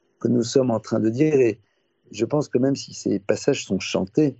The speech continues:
de différentes manières évidemment suivant les traditions, ils sont suffisamment clairs et simples, non pas dans le sens de simple, simpliste, mais simple, c'est-à-dire dans une forme de simplicité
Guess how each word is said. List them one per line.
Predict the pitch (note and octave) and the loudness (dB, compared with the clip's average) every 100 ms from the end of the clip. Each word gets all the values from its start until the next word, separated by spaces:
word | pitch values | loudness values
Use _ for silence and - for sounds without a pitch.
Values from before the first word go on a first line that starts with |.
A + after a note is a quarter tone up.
| _ _ _ - | _ _ _ -18
de | - | -16
différentes | F2 - F#2 F2 | -10 -2 -2 0
manières | G#2+ G#2+ F#2+ | 2 2 2
évidemment | G2 G2 G#2 | 2 2 0
suivant | - G#2 | -2 -2
les | G#2 | -2
traditions, | F#2+ - G2 F#2+ - C3 D3+ - _ _ _ - | -2 -2 -2 -2 0 0 0 -6 _ _ _ -8
ils | C3 | -6
sont | A2 D#3+ | 0 0
suffisamment | - D3+ D#3 C3+ B2 | 0 0 2 4 2
clairs | A#2 - G2+ G2 F#2+ F#2+ - _ _ _ _ _ | 0 0 2 2 -2 -12 -20 _ _ _ _ _
et | - | -10
simples, | F#2 - B2+ D3+ - F2+ - _ _ _ _ _ _ _ _ - | -6 0 0 0 -4 -6 -8 _ _ _ _ _ _ _ _ -12
non | - F#2+ | -2 0
pas | F#2+ G#2+ | 2 0
dans | G2+ F#2+ | 0 -2
le | F#2 | -2
sens | - A2 F#2 | -2 -4 -2
de | F2 E2 | -4 -4
simple, | - G2 G2 - | -2 -4 -4 -8
simpliste, | - A#2+ - - C#3+ A2+ | -2 -2 -2 0 -2 0
mais | G2+ | -2
simple, | - - A2+ G#2+ - | -2 -2 0 -2 -4
c'est-à-dire | - - G#2 G2+ G2+ | -4 0 2 2 0
dans | - | 0
une | E2+ F#2 | -2 -2
forme | - G#2 | -2 -2
de | |
simplicité | G2 - G#2 - - - - - - G#2 | -2 -2 -4 -4 -10 -10 -12 -4 -4 -4